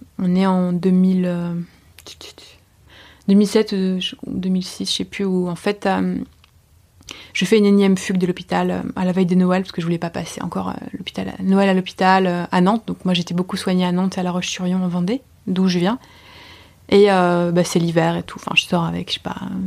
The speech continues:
trente-cinq kilos, euh, avec la sonde peut-être même, parce que je voulais passer les fêtes. Donc j'arrive chez mes parents, euh, je passe peut-être deux jours,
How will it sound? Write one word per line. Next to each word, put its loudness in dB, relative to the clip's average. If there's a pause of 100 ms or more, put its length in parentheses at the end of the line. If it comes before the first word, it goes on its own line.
(100)
trente-cinq -6
kilos, -4
euh, -6 (360)
avec -2
la -2
sonde -2
peut-être -8
même, 0 (680)
parce -2
que 0
je 0
voulais 2
passer -4
les -2
fêtes. 0
Donc 2
j'arrive 2
chez 0
mes 2
parents, 4
euh, -2
je -8
passe -4
peut-être -4
deux 2
jours, 2